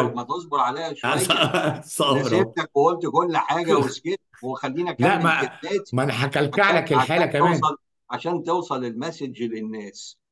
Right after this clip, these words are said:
Speaker 2: واخد بالك إزاي؟ أنا هقول لها ال-، ال-، إجابتي المباشرة، تمام؟ Don't conceive for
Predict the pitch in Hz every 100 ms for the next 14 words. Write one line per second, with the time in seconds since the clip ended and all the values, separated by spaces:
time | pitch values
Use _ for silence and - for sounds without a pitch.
0 | - 110 113 117 120 - 104 92 120 131
1 | - _ _ - - 123 117 120 - 117
2 | 110 110 151 175 131 - - 123 117 120
3 | 120 123 117 165 175 139 123 113 110 110
4 | - 175 190 190 _ _ _ _ _ 123
5 | 120 170 170 - _ _ - 110 175 190
6 | - - _ - 120 110 - 156 185 170
7 | 127 _ - 123 160 175